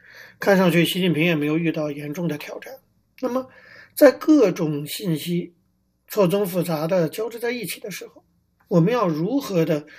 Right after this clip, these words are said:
透过迷雾看到一些本质性的问题呢？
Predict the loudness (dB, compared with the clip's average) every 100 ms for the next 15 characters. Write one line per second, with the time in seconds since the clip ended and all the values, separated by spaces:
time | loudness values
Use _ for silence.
0 | -20 -2 0 2 2 0 0 -2 -4 -4
1 | -8 -10 -10 -6 -4 -4 -4 -8 -6 -6
2 | -4 -6 -4 -2 -2 -2 -2 -4 -6